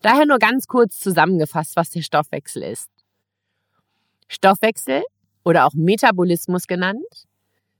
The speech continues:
ist die Grundlage aller lebenswichtigen Vorgänge in unserem Körper. Unter Stoffwechsel versteht man also grob gesagt alle biochemischen Vorgänge,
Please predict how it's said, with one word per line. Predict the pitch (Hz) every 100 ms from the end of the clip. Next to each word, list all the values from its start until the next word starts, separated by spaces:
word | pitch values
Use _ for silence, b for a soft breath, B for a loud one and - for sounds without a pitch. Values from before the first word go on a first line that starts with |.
| -
ist | 180
die | 208
Grundlage | 170 190 302 359 302 294 277 254 -
aller | 185 160
lebenswichtigen | 175 233 247 240 190 196 170 143
Vorgänge | - 190 185 175 170 165
in | 127
unserem | 143 147 156 165
Körper. | 151 120 - - _ _ _ _ _ _ _ _ _ _ _ _ _ -
Unter | 262 294
Stoffwechsel | 330 381 - 180 - 247
versteht | - 214 233
man | 214
also | 180 180 170
grob | - 202 302 -
gesagt | 180 160 180 262 _ b b b b
alle | - 330 381
biochemischen | 196 233 302 359 - 247 254 262 - 214
Vorgänge, | - 226 226 151 135 185